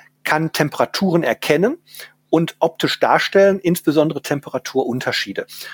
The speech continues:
Und wenn man also einen kalten Untergrund hat und da läuft jetzt halt eben Hund, Katze, Maus, Rehkitz oder Mensch halt eben, äh, über diesen Untergrund, dann wird je nach Farbeinstellung jetzt zum Beispiel der Mensch oder das,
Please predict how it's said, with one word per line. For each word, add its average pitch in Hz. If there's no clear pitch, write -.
Und 131
wenn 165
man 175
also 139
einen 123
kalten 170
Untergrund 190
hat 180
und 143
da 139
läuft 135
jetzt -
halt 131
eben 123
Hund, 147
Katze, 139
Maus, 135
Rehkitz 143
oder 120
Mensch 151
halt 165
eben, 156
äh, 147
über 170
diesen 160
Untergrund, 151
dann 131
wird 147
je 131
nach 117
Farbeinstellung 120
jetzt 123
zum -
Beispiel 123
der 110
Mensch 131
oder 120
das, 101